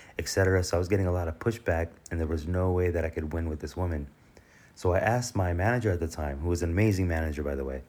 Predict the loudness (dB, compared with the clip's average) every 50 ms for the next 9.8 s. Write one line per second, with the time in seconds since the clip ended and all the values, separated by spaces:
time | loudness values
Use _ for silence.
0 | _ _ _ _ _ _ _ _ _ _ _ _ _ _ _ -20 _ _ _ -16
1 | -8 -4 -4 -2 -2 -2 -2 0 0 0 0 -4 -8 -16 -20 -20 -20 -20 -20 -20
2 | _ _ -6 -2 2 4 4 4 2 0 0 2 2 2 2 2 2 2 2 2
3 | 0 -2 -8 -12 -6 -2 0 0 0 0 -2 -4 -2 -2 -2 0 0 0 0 0
4 | 0 -2 -2 -4 -4 -4 -4 -4 -2 0 -2 0 2 2 2 2 0 0 0 -2
5 | -2 -4 -6 -6 -8 -6 -4 -4 -4 -4 -6 -10 -6 -4 -2 0 0 0 -2 -2
6 | -2 -4 -6 -8 -10 -18 -20 -20 _ -8 -2 0 0 0 0 -4 -6 -4 -4 -2
7 | -2 -4 -4 -6 -6 -4 -2 -2 0 0 -2 -4 -8 -10 -8 -6 -6 -4 -2 -2
8 | -2 -2 -2 -4 -4 -6 -8 -8 -6 -6 -4 -2 -2 -2 -4 -4 -4 -4 -4 -4
9 | -2 -4 -6 -6 -6 -8 -6 -2 0 0 2 2 0 0 -2 -4